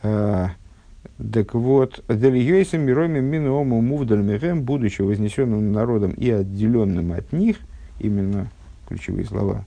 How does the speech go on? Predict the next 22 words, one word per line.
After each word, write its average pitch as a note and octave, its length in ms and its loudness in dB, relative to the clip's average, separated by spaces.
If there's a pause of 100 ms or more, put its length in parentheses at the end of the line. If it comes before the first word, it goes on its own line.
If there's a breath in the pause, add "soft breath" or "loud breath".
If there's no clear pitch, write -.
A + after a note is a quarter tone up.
(120)
«отделённым G2 920 -2
от - 260 -18
них», F#3 200 0 (800 loud breath)
там F#2+ 180 -2
он, F#2+ 160 0
там G2+ 320 2
он G2 140 -2
приближал A#2 580 0
человека, G2+ 440 0
а G2 40 -4
здесь B2 280 -2
он A2+ 100 0
отделённый A2 760 2
от A2 120 -2
народа. A#2+ 460 2 (500 loud breath)
Э, G#2 400 2
«Лазой B2+ 500 2
из D3 100 0
гины E3 260 0
нофилы C3+ 400 0
мосы A#2 340 0
факталуом». G#2 800 -2